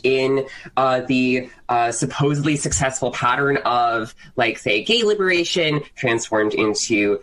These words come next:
rights and recognitions realized at the, at the level of the state, in some places, not everywhere. Um, we make the claim that not only is this insufficient, but that pouring our energy into this thing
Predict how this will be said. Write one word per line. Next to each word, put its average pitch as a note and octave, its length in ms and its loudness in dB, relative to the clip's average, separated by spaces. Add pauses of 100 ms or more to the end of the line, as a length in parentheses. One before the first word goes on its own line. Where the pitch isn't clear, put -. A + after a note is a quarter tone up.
(120)
rights G#2 180 -2
and A2+ 60 0
recognitions G2+ 640 0
realized G#2 480 0
at - 160 -4
the, - 200 -8
at - 100 -4
the - 60 0
level - 160 -2
of - 40 0
the C#3+ 80 2
state, G#3+ 460 0
in F#2 100 -4
some F3 220 0
places, D#3 440 -2
not - 140 0
everywhere. D3+ 460 0 (240)
Um, E3+ 420 2
we D#3+ 540 2 (760)
make E3+ 300 0
the G#3 60 0
claim D3 400 0
that D3+ 160 0
not A#3 200 2
only A#3+ 220 2
is E3+ 160 -2
this D3+ 220 -2
insufficient, C#3 800 -2
but C3+ 100 0
that C3 200 -2
pouring G#3+ 340 2
our C3+ 140 0
energy C3 400 0
into C3 420 0
this A2 240 -2
thing G#2+ 260 0